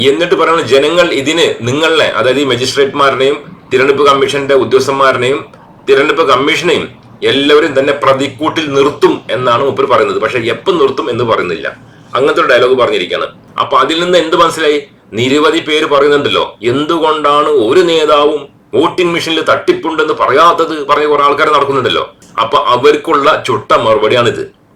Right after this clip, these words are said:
ഈ അഖിലേഷ് യാദവ് മാത്രമല്ല, കനയ്യകുമാർ, കെജ്രിവാൾ, സഞ്ജയ് സിംഗ്, രാഹുൽ ഗാന്ധി, പ്രിയങ്ക ഗാന്ധി, ഇങ്ങനെ നിരവധി പേര് സ്ഥിരമായിട്ട് പറയുന്നതാണ്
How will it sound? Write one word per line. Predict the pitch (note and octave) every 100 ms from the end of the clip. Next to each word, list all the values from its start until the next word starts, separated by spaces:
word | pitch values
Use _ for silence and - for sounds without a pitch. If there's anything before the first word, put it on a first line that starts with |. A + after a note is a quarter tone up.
| _ _ -
ഈ | A#2
അഖിലേഷ് | G#2 F#2+ B2 C3
യാദവ് | D#3+ D3+ F3+
മാത്രമല്ല, | E3 F3+ E3+ C3+ D#2 - - -
കനയ്യകുമാർ, | G2 A2+ C3 C3+ C#3 C#3
കെജ്രിവാൾ, | D3 D3 A2+ G#2+ C3+ C3+ C#3 C#3+ D3 -
സഞ്ജയ് | G#2+ G#2+ B2 C#3
സിംഗ്, | B2+ D3 D3+ C#3+ _ _ _ _ - F2
രാഹുൽ | A2 C3+ D#3+
ഗാന്ധി, | D3+ D3+ C#3+ D3 C#3
പ്രിയങ്ക | A2+ A#2 D3
ഗാന്ധി, | D3+ D3+ D3 C#3+ D3 B2+ -
ഇങ്ങനെ | F2 C3 D3
നിരവധി | A#2+ B2 C#3 D3 D#3 F3
പേര് | E3 E3 E3 E3+ E3
സ്ഥിരമായിട്ട് | - C3 C#3+ D#3 D#3+ F3
പറയുന്നതാണ് | D#3 D#3 D#3+ D#3+ E3 D3+ F2+